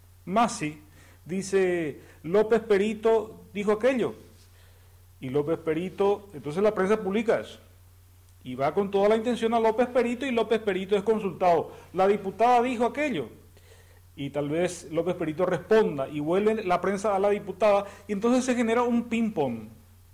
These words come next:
Y así con muchos temas, y uno llega después del dicen, dicen, dicen, al final de la jornada y trata de sacar conclusiones de qué quedó en limpio de todo, y no quedó nada.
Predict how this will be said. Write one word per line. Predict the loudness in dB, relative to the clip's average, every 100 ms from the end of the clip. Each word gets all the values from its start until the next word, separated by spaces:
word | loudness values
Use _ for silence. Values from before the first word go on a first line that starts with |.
| -20 -20 -20 -12
Y | 2
así | 2 2
con | 0 0
muchos | 0 -2 -2 -4 -4
temas, | -6 -6 -6 -10 -16 -20 -20 -20 -20 -20 -20 -20 -18
y | -4
uno | 0 0
llega | 4 6 6 4
después | 0 -2 -2 0
del | 0 -2
dicen, | -4 -4 -4 -6 -6 -4
dicen, | -4 -4 -4 -6 -6
dicen, | -8 -8 -8 -10 -12 -18 -20 -20 -20 -20 -6
al | -6
final | -4 -6 -4
de | -2
la | -4
jornada | -4 -8 -8 -4 -4 -6 -12
y | -12 -10 -12 -14 -18
trata | -4 -4 -2
de | -4
sacar | -2 -4 -4
conclusiones | -6 -10 -10 -10 -10 -10
de | -12
qué | -10 -8
quedó | -6 -6
en | -8
limpio | -10 -8 -8
de | -8
todo, | -8 -10 -8
y |
no | -8 -6
quedó | -6
nada. | -4 -4 -2 -4 -8